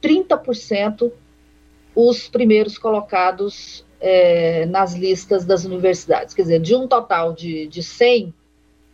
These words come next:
né, que ele nomeou, cer-, cerca de trinta não foram os primeiros colocados da lista,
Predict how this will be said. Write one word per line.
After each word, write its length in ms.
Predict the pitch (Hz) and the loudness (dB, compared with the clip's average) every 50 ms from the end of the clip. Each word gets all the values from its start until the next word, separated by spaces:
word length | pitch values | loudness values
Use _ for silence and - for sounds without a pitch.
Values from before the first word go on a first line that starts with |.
| _ - | _ -8
né, 180 | 180 190 208 214 | -4 -2 -2 -2
que 260 | 214 - - 190 180 | -4 -8 -4 0 2
ele 280 | 185 185 180 175 175 180 | 2 2 2 -2 -4 -2
nomeou, 600 | 185 190 196 190 180 170 180 208 226 226 220 - _ _ _ _ _ _ _ _ _ _ _ _ _ _ | 0 0 0 0 0 2 4 4 4 4 2 -4 _ _ _ _ _ _ _ _ _ _ _ _ _ _
cer-, 240 | - - 220 214 - _ _ _ _ | 0 0 0 0 0 _ _ _ _
cerca 280 | - - 226 220 240 | -2 0 0 2 2
de 140 | 233 - 254 | -2 -2 -6
trinta 540 | - - 240 220 226 240 233 - 262 262 262 _ _ _ _ _ _ _ - | -6 -4 -2 -2 -2 -4 -2 -2 -4 -4 -6 _ _ _ _ _ _ _ -2
não 200 | 208 226 247 240 | 0 0 0 0
foram 420 | 233 - 233 214 220 220 226 233 - 226 | 0 2 2 4 4 4 2 2 0 -4
os 120 | 220 - | -8 -4
primeiros 460 | - 240 233 214 208 202 202 208 - | -2 -2 0 0 0 0 -2 -4 -6
colocados 840 | - - 220 214 214 214 - 208 190 190 185 190 196 190 - - - | -2 0 0 0 0 -2 -2 0 0 0 0 0 -4 -6 -8 -18 -10
da 180 | - 180 196 196 | -2 0 0 0
lista, 560 | 196 180 180 185 190 - - - - 190 190 | 0 -2 -6 -8 -10 -10 -10 -6 -6 -6 -6